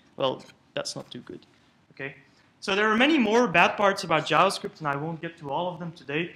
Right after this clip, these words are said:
Let me just mention a few more, uh, particularly bad ones. Uh, variable hoisting. So in JavaScript,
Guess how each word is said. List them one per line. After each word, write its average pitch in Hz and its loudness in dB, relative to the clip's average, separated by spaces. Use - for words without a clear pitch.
Let - -6
me 190 -4
just 185 -6
mention 175 -4
a 147 -6
few 180 -6
more, 196 0
uh, 151 -14
particularly 180 -12
bad 170 -4
ones. 175 -10
Uh, 147 -10
variable 196 -2
hoisting. 208 -4
So 185 -8
in 156 -4
JavaScript, 170 0